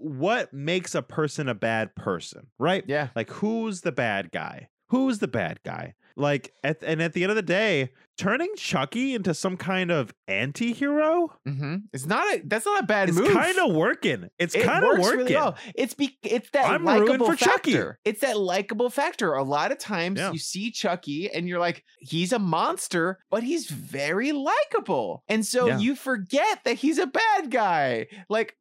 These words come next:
Speaker 1: Yeah.
Speaker 2: I'm watching this show and then, uh, s-, I mean, we'll jump around a little bit, but there's a part where he
Speaker 1: Please.
Speaker 2: murders the, the maid, or we assume he
Speaker 1: Yeah.
Speaker 2: murders the maid, unless something tells us otherwise later. And
Speaker 1: Yeah.
Speaker 2: I was like, "Why'd you murder the maid? She didn't do anything. She didn't deserve it." And I, and,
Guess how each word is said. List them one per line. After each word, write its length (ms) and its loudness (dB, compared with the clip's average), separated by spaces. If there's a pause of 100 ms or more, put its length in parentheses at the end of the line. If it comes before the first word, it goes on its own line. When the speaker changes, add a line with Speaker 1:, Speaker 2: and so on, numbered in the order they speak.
(160)
Speaker 1:
Yeah. 260 2
Speaker 2:
I'm 160 0
watching 340 -2
this 140 -4
show 480 0 (280)
and 200 0
then, 200 0
uh, 140 -4
s-, 240 -10
I 40 -2
mean, 200 -2
we'll 160 0
jump 220 -2
around 200 0
a 40 -4
little 120 -2
bit, 180 -4 (220)
but 140 -2
there's 200 0
a 40 0
part 320 -2
where 140 -2
he 160 -2
Speaker 1:
Please. 40 -6
Speaker 2:
murders 540 -2 (100)
the, 420 0
the 80 0
maid, 560 -2 (120)
or 160 2
we 160 0
assume 360 -2
he 140 -2
Speaker 1:
Yeah. 60 0
Speaker 2:
murders 320 -2
the 80 -4
maid, 220 -2
unless 280 -2
something 240 -8
tells 220 -4
us 120 -6
otherwise 400 -2
later. 380 -2 (160)
And 280 0
Speaker 1:
Yeah. 80 -2 (340)
Speaker 2:
I 120 2
was 160 -2
like, 160 -2
"Why'd 200 0
you 80 -2
murder 200 2
the 60 -8
maid? 180 0
She 140 -2
didn't 180 0
do 120 2
anything. 260 0
She 140 -4
didn't 140 -4
deserve 340 0
it." 240 -2 (340)
And 100 2
I, 80 4 (100)
and, 240 -2